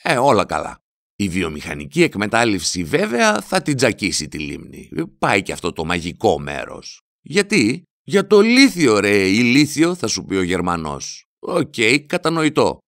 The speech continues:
Αλλά μες στο σπίτι σου ρε φίλε, μην πατήσεις μυρμηγκάκι και μόλις βγεις παρά έξω να καεί το πελεκούδι. Οι άνθρωποι στη Βολιβία δηλαδή δεν είναι προστατευόμενο είδος. Ξέρω, ξέρω,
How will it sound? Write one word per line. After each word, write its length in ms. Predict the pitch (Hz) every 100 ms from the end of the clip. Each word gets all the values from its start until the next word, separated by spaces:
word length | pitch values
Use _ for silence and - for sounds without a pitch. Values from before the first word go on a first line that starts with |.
| _ _
Αλλά 260 | 190 180 185
μες 300 | 208 - -
στο 140 | 185
σπίτι 360 | 165 - 202 170
σου 180 | 165
ρε 100 | 147
φίλε, 360 | 123 160 175 147
μην 160 | 151 156
πατήσεις 440 | 139 143 151 151
μυρμηγκάκι 880 | 139 117 104 101 120 143 139 123 87
και 140 | 107
μόλις 280 | 110 160 147
βγεις 200 | 123 151
παρά 240 | 139 110
έξω 340 | 92 123 - 131
να 120 | 117
καεί 260 | 95 85 107
το 120 | 131
πελεκούδι. 880 | 127 101 80 90 80 76 95 73 - _ _
Οι 240 | - 190 185
άνθρωποι 480 | 202 202 190 170
στη 180 | 147 147
Βολιβία 460 | 135 139 127 180 175
δηλαδή 340 | 143 131 165
δεν 360 | 117 98 87 82
είναι 200 | 82 95
προστατευόμενο 760 | 98 - 104 104 113 117 113 131
είδος. 540 | 185 143 67 - - _ _ _
Ξέρω, 680 | - - 90 95 131 82 -
ξέρω, 460 | - 113 98 80